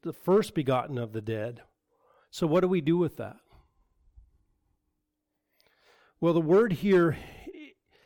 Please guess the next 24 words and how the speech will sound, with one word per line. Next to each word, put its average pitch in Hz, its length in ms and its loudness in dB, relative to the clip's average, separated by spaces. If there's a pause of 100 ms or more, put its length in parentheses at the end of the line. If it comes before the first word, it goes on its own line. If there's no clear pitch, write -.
(2250)
is 139 140 -8
protokos 131 840 -2
in 135 100 -2
the 117 80 -6
Greek. 127 340 -4
It 160 80 -6
doesn't 170 340 0
mean 156 400 2 (960)
first 170 380 -2
in 160 100 2
times 147 360 -2
of 120 100 -6
one, 135 240 0
two, 147 160 -4
three, 139 240 -6
four, 123 240 -8
five. 123 400 -4
It 131 60 -12
doesn't 160 220 0
mean 160 180 0
chronological. 127 1080 -4 (580)
It 160 100 0
means 151 220 2
primary. 139 760 -2